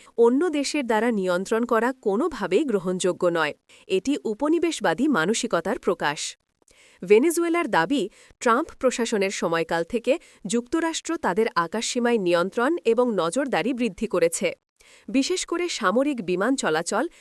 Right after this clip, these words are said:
এবং বাণিজ্যিক ফ্লাইট সংক্রান্ত নিয়ন্ত্রণকে স্থানীয় আইন ও আন্তর্জাতিক স্বায়ত্তশাসনের বিরুদ্ধে উল্লেখ করা হয়েছে।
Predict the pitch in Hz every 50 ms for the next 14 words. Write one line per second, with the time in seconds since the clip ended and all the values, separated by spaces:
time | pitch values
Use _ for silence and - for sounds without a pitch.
0 | - - - 226 240 285 302 302 226 175 170 170 208 277 311 269 - 349 349 -
1 | - - 196 180 233 311 - - - 226 180 180 185 190 170 175 - 208 190 180
2 | 175 175 165 185 - - 233 269 262 - 175 185 - - - - - - - -
3 | - - 196 196 226 262 294 302 277 _ 175 170 170 196 254 302 - - 233 226
4 | - 175 175 185 226 240 330 339 320 - 320 311 - 339 - - - - 185 165
5 | 208 269 _ - 349 - - 170 170 - 202 180 233 277 220 196 247 269 277 220
6 | 185 214 220 175 170 175 175 180 _ 196 170 165 165 170 190 165 160 - - -
7 | 175 -